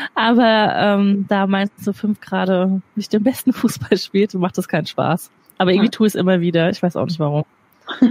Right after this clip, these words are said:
Speaker 2: <laughs> Bei mir ist es ganz ehrlich so, wenn ich es nur im Live-Ticker lese, habe ich mehr Emotionen, als wenn ich es am Bildschirm gucke.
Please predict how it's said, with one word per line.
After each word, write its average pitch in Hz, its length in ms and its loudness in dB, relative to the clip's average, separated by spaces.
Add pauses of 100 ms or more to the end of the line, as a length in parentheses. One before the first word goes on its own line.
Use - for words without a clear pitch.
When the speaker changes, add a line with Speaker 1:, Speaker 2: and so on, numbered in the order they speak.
(220)
Speaker 2:
<laughs> - 800 -12 (160)
Bei 208 160 4
mir 277 220 6
ist 359 100 2
es 349 140 0
ganz 285 240 4
ehrlich 269 340 2
so, 269 280 2 (260)
wenn 233 280 4
ich 285 120 4
es - 160 0
nur 277 180 4
im 233 100 6
Live-Ticker 262 580 2
lese, 247 340 2
habe 226 100 0
ich 208 80 -4
mehr 226 260 0
Emotionen, 226 540 0
als 185 200 -2
wenn 196 120 -2
ich 196 80 -4
es - 80 -10
am 185 140 -4
Bildschirm 190 340 -4
gucke. 170 420 -2